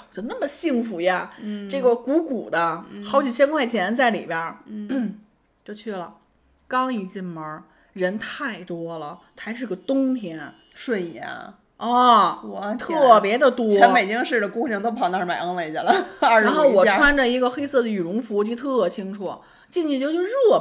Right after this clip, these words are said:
Speaker 1: 嘛，
Speaker 2: 嗯。
Speaker 1: 然后我就把那个衣服一脱，但是我就忘了，我的这个兜儿比较
Speaker 2: 浅。
Speaker 1: 就，就它比较大。
Speaker 2: 嗯。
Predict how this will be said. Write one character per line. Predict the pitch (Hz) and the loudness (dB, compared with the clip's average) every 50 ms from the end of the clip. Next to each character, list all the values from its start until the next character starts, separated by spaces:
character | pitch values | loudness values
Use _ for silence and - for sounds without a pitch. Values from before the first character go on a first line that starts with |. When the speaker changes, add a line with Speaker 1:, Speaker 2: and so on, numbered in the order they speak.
| 156 | 0
Speaker 1:
嘛， | 151 156 160 - - _ _ _ - | -4 -12 -14 -16 -20 _ _ _ -14
Speaker 2:
嗯。 | 214 208 208 208 | -10 -10 -8 -6
Speaker 1:
然 | 208 247 | -4 -4
后 | 269 | -4
我 | 254 254 | -4 -4
就 | 269 254 | -6 -8
把 | 214 175 180 185 | -10 -10 -12 -16
那 | 196 208 | -16 -10
个 | 202 185 160 - - _ _ - - _ | -10 -10 -10 -10 -16 _ _ -16 -16 _
衣 | - 262 285 262 | -6 -6 -6 -4
服 | 262 247 | -4 -6
一 | 226 208 | -8 -8
脱， | 226 - - 277 269 277 269 269 269 - _ _ _ _ _ _ _ _ | -10 -8 -4 -2 0 0 0 -2 -6 -12 _ _ _ _ _ _ _ _
但 | - 285 269 247 247 | -4 -4 -2 -2 -4
是 | 247 - 254 226 | -6 -4 -4 -2
我 | 214 190 170 165 | -2 -2 -2 -4
就 | 180 180 190 | -6 -10 -10
忘 | 202 214 240 254 247 214 180 170 | -8 -4 -2 -2 -2 -4 -6 -10
了， | 156 120 107 107 110 _ _ _ _ _ _ _ _ _ _ - | -14 -16 -18 -20 -20 _ _ _ _ _ _ _ _ _ _ -6
我 | 196 190 175 143 | -2 0 0 0
的 | 185 185 | -2 -6
这 | 190 233 226 | -6 -6 -6
个 | 214 | -8
兜 | 196 - - 247 254 254 262 254 | -8 -4 -2 -2 0 0 -2 -2
儿 | |
比 | 254 214 185 | -6 -12 -18
较 | - - 196 196 190 190 185 180 170 156 - - - | -14 -10 -10 -8 -6 -6 -6 -6 -8 -8 -12 -16 -20
Speaker 2:
浅。 | - - - - - 165 180 170 - - - | -20 -12 -10 -8 -4 -4 -4 -4 -6 -10 -10
Speaker 1:
就， | 240 226 226 | -8 -8 -8
就 | - 220 | -8 -12
它 | 214 - - 277 | -12 -10 -12 -10
比 | - 226 | -6 -6
较 | 185 214 | -8 -8
大。 | - - - 330 247 240 - - _ _ | -6 -4 -4 -4 -4 -6 -12 -18 _ _
Speaker 2:
嗯。 | - 202 196 190 185 196 208 214 214 | -12 -12 -12 -10 -12 -14 -14 -16 -18